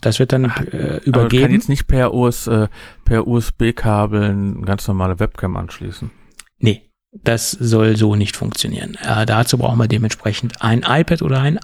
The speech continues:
Speaker 1: iPhone. Generell eine schöne Funktion, ähm, und wenn das dann auch angepasst ist auf die Bildschirmgröße,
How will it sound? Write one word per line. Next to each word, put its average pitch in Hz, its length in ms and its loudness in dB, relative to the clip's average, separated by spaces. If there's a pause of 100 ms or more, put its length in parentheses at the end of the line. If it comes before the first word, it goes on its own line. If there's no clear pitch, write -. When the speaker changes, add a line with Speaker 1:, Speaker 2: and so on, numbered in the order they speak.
Speaker 1:
iPhone. 101 800 -4 (600)
Generell 127 300 2
eine 139 80 2
schöne 139 240 2
Funktion, 165 720 2
ähm, 117 540 2
und 117 240 0
wenn 117 120 2
das 120 180 2
dann 117 680 -2
auch - 300 -4
angepasst 185 600 2
ist 180 160 0
auf 147 140 -4
die 143 100 -6
Bildschirmgröße, 135 920 0